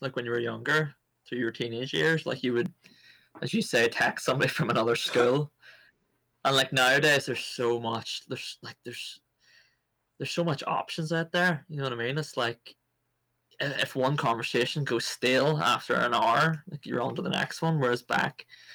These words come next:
Speaker 1: sort of ten, fifteen years ago, when I was at school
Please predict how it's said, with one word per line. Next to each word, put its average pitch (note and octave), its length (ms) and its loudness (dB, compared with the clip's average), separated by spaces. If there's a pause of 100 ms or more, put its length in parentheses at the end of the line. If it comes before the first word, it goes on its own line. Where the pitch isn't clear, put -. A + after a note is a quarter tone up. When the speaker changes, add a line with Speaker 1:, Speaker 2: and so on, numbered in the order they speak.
(280)
Speaker 1:
sort B2+ 220 2
of A#2 80 2
ten, A2+ 260 -2
fifteen A#2 360 -4
years A2+ 240 -2
ago, C#3+ 280 4
when C#3 200 -2
I - 60 0
was - 140 -4
at A#2+ 100 -6
school B2 520 2